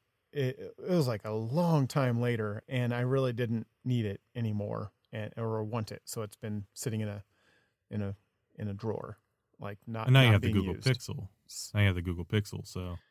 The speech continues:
Speaker 1: Now I have the Google
Speaker 2: you can't even
Speaker 1: Pixel.
Speaker 2: use
Speaker 1: Well, no,
Speaker 2: it.
Speaker 1: the Pickbot holds your, your smartphone and kinda can
Speaker 2: Oh,
Speaker 1: let
Speaker 2: okay.
Speaker 1: you, uh, make it pan and, and these different things, and there were some things I was trying to do with the smartphone at the time, and, um, now, now it,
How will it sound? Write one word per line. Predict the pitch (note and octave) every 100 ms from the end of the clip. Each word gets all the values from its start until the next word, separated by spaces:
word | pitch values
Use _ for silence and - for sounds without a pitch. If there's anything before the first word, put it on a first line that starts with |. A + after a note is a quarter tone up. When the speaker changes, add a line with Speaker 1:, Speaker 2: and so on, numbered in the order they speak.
| _ -
Speaker 1:
Now | A#2+
I | B2
have | B2+ A#2+
the | C#3+
Google | C3
Speaker 2:
you | C#3+
can't | A#2
even | G#2 F#2
Speaker 1:
Pixel. |
Speaker 2:
use | A2+ E3+
Speaker 1:
Well, | A3
no, |
Speaker 2:
it. | C#3
Speaker 1:
the | G3+
Pickbot | - D3 C3
holds | A#2 E3+ D#3 B2+
your, | D3+ C3+
your | C3+ C3
smartphone | - D#3 D3 - A#2+ A2+ A#2+ B2+ _ _ _ _
and | B2
kinda | A#2 B2 A#2+
can | G#2+ B2+
Speaker 2:
Oh, | G2+
Speaker 1:
let | B2+
Speaker 2:
okay. | -
Speaker 1:
you, | B2 A#2+ A#2 A2 _ _ _ _ -
uh, | A#2+ A2+ G#2+ G#2 G2+ _ _ _ _ _ _
make | - C3+ B2
it | A#2
pan | - C3+ C3+ B2+ B2+ B2
and, | A#2+ B2+
and | B2+
these | B2 A2+
different | C3+ C3+ A2+
things, | B2+ A#2+ A#2+
and | A#2
there | A#2+
were | A#2+
some | B2
things | A2 A#2+ A2+
I |
was | A2+
trying | - B2
to | A2+
do |
with | A#2
the | -
smartphone | - B2 A#2+ A#2
at | G#2+
the | -
time, | B2 A#2+ A#2
and, | G#2 G2 _ _ _ _ _ A2+
um, | G#2+ G#2 G2+ G2 -
now, | A#2 A2+ -
now | A2 G#2
it, | G#2